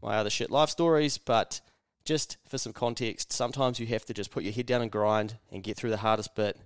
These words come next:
and then just chip away, chip away, chip away. And now we get to compound, and we've learnt about compounding in earlier lessons.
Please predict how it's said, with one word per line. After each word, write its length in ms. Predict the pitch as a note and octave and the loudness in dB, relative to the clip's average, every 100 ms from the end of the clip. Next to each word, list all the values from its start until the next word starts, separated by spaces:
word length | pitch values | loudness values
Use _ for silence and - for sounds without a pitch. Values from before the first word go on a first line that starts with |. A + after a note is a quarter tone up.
| _ - | _ -14
and 120 | G2 | -10
then 80 | G2 | -8
just 160 | G2 | -6
chip 160 | - - | -6 0
away, 400 | A2+ A2 A2 G#2 - | 2 4 2 -2 -8
chip 180 | B2+ | -6
away, 260 | A2+ G#2 G#2 | 0 2 0
chip 200 | - B2+ | -2 -4
away. 340 | G2+ G2+ G#2 G2+ _ _ _ | -2 0 -2 -4 _ _ _
And 100 | - | -2
now 440 | C3 G#3+ D#3+ C#3+ E3 _ _ _ _ _ | 4 6 8 6 2 _ _ _ _ _
we 80 | G#2+ | -6
get 220 | A2 - | -6 -4
to 260 | G#2+ G2+ G2+ | -2 -2 -4
compound, 460 | - G#2 A#2+ G#2+ F#2+ | -10 -6 -2 -2 -2
and 80 | G2 | -6
we've 100 | G2 | 0
learnt 200 | E3 F3+ | 2 4
about 360 | A2+ A2 - - | 4 2 0 -12
compounding 560 | G2+ G#2 G2+ G2+ G2+ G2 _ _ _ _ | -8 -4 -2 -4 -8 -12 _ _ _ _
in 140 | G2+ G2 | -12 -6
earlier 460 | G2+ G2+ G2+ G2+ - _ _ | -4 -2 -4 -6 -10 _ _
lessons. 460 | G#2 - D2 - | -10 -10 -8 -12